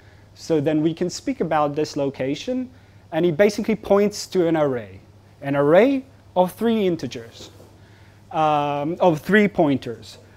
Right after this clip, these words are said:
Um, okay, so, um, it points to the beginning of the array, and so the first element of the array would be a pointer to the first argument,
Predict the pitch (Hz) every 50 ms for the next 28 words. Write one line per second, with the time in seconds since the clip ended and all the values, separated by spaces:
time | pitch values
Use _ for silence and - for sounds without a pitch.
0 | - - - - - - 160 151 147 143 143 139 131 131 131 127 123 127 131 131
1 | 135 135 - - - - - - - - - - - - - - - 104 95 -
2 | - 139 131 151 202 220 - - - - - 156 151 147 143 143 143 143 139 143
3 | 160 - - 147 139 135 135 131 127 123 120 123 123 123 110 - - - - -
4 | - - - - - - - - - - - - - - - - - - - 208
5 | 165 135 - - 185 175 180 170 - - 135 131 120 139 131 127 170 175 185 175
6 | 151 147 127 123 135 123 123 117 113 127 160 226 277 277 277 269 - - - -
7 | - - - - - - 160 160 160 147 - - 190 170 170 170 156 143 147 139
8 | - - 262 294 294 285 - - 185 170 156 156 156 147 151 147 151 135 127 139
9 | 143 151 147 165 214 262 175 143 156 202 233 - - - - - - - - -
10 | - - 147 147 160 143 143 175 170 170 151 - - 185 196 208 214 208 - -
11 | 156 151 165 190 220 220 - - - - - - - - 160 147 160 160 - 180
12 | 175 180 180 - - - - - - - - - - 196 196 185 156 139 120 120
13 | 113 110 104 -